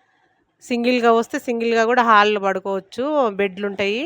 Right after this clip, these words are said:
లాకర్లు ఉంటాయి. లాకర్ తాళం చేయిస్తారు మనకి, ఆ లాకర్లలో పెట్టుకొని పడుకోవచ్చు, ఏమి ఇబ్బంది లేదు.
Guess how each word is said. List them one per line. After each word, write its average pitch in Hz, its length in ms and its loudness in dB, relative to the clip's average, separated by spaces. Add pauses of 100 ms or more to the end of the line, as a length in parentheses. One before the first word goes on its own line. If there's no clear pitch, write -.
(640)
లాకర్లు 214 500 4
ఉంటాయి. 202 200 -2
లాకర్ 208 360 2
తాళం 202 320 2
చేయిస్తారు 202 480 -4
మనకి, 196 320 -4
ఆ 233 60 2
లాకర్లలో 196 580 0
పెట్టుకొని 190 360 -8
పడుకోవచ్చు, 190 640 -6 (640)
ఏమి 214 160 2
ఇబ్బంది 202 300 0
లేదు. 190 320 -4